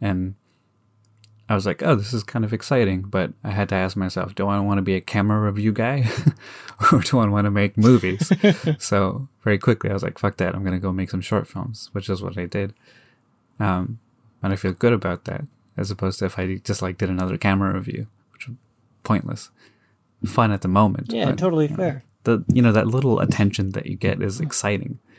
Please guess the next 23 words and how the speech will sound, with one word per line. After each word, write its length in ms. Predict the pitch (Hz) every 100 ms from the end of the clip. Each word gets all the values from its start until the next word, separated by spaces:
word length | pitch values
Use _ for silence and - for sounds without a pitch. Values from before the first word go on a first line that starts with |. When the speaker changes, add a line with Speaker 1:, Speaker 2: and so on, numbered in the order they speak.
| _ _ -
Speaker 1:
and 80 | 101
it 100 | -
kinda 220 | 110 98
makes 240 | 95 -
you 80 | 101
wanna 220 | 98 95
be 120 | 90
like, 320 | 95 98 - _ _ _ _
"Should 200 | - 107
I 60 | 101
go 200 | - 104
for 180 | - 95
more? 420 | 90 87 147 - _ _ -
Should 160 | - 95
I 40 |
just 220 | 98 -
keep," 280 | - 104 - - _ _ _ _ _
but 200 | 110 101 - _ _ _ _ -
I, 300 | - 104 101 -
I 80 | 104
was 140 | 98
looking 260 | 104 - 98
at, 160 | 95